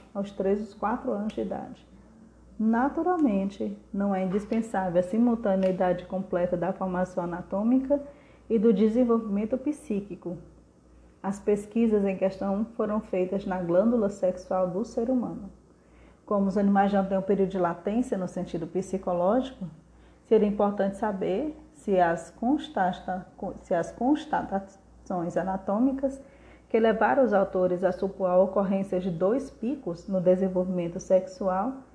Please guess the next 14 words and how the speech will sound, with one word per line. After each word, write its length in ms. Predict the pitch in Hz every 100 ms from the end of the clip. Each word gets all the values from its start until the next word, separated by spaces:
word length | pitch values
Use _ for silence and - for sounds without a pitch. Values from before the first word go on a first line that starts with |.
| - - _
podem 280 | 196 180 196
ser 180 | 196
verificadas 680 | 190 190 202 233 208 190 190
em 100 | 196
outros 240 | 202 208 254
animais 440 | 254 240 196 202
superiores 800 | 208 262 247 202 190 185 226 233
também. 580 | - 226 294 - 151 170 - _ _ _ - - - _ _
Voltando 400 | 214 240 240 180
ao 80 | 190
parágrafo. 680 | 254 269 190 170 175 - 202 - _ _ - - _ _ _ - - _ _ - - - - _ - - - _ _ - - - _ _ - - - _ _ - - - - _ - - - _ _ -
Subtópico: 800 | - 226 277 - 254 254 262 -
as 220 | - 214 240
iniba-, 500 | 233 262 226 226